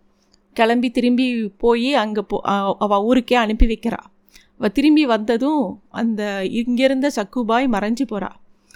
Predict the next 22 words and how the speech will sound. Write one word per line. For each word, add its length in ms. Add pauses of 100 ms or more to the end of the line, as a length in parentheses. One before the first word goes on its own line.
(160)
அப்பதான் 360
அவ 220
எல்லாருக்கும் 520 (100)
புரியறது, 460
இது 200
வந்து, 560 (320)
அஹ், 260 (120)
பாண்டுரங்கனோட 840
லீலைன்னு 420 (140)
புரியறது. 400 (440)
சக்குபாய்க்கும் 1040 (380)
என்ன 500 (260)
தோன்றதுன்னா, 720
அப்பதான் 340
அவளுக்கு 340 (100)
புரியறது, 360 (120)
பண்டரிநாதன் 800
தனக்கோசரம் 840 (280)
தன்னோட 580
உடம்ப 340
எடுத்துண்டு, 600
தன்னோட, 480